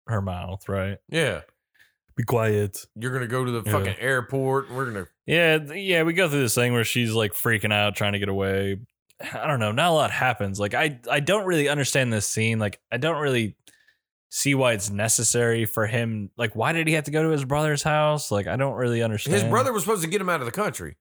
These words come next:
Speaker 2: That's what he said when he got on the back of that truck. Like, he was
Speaker 1: Yeah, but, like, how the fuck does he know that?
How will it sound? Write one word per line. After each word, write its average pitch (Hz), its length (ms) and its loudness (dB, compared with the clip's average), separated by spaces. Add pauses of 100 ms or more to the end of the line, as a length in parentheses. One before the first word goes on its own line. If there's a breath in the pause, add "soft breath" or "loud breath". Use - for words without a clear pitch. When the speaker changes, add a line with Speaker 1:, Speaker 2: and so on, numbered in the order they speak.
Speaker 2:
That's 180 140 0
what 214 100 -4
he 185 60 -2
said 202 260 2
when 180 100 -2
he 175 60 -2
got 175 200 0
on 160 160 0
the 147 60 -4
back 165 200 0
of 156 80 -4
that 127 120 -4
truck. 175 360 -2
Like, 139 240 -2
he 160 160 -4
was 147 220 -2
Speaker 1:
Yeah, 277 140 2
but, 202 180 -4
like, 160 180 0
how 254 220 -2
the 269 140 -2 (260)
fuck 220 240 0
does 190 160 -2
he 196 160 -4
know 214 240 2
that? 87 420 -2